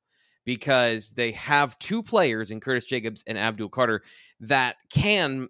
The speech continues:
essentially play the same position, and how they fit them together, how they use both of the, the, those players' skills. Um, you would love, in an ideal world, to have a guy that perfectly fits one position and perfectly fits another.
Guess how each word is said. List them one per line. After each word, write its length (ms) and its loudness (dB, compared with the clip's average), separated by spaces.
essentially 400 -2
play 160 0
the 100 -4
same 200 -6
position, 500 -4
and 260 -8
how 380 2
they 160 -2
fit 300 -8
them 160 -4
together, 480 -2
how 240 2
they 120 0
use 260 -4
both 300 0
of 100 -10
the, 320 -2
the, 220 -4
those 200 0
players' 300 -4
skills. 500 -4
Um, 440 0
you 220 0
would 200 0
love, 800 0
in 100 2
an 100 -2
ideal 460 2
world, 400 -2
to 80 -10
have 640 0
a 80 -8
guy 300 4
that 180 -8
perfectly 400 0
fits 240 -2
one 180 0
position 400 -4
and 100 -10
perfectly 460 -6
fits 240 -4
another. 400 -4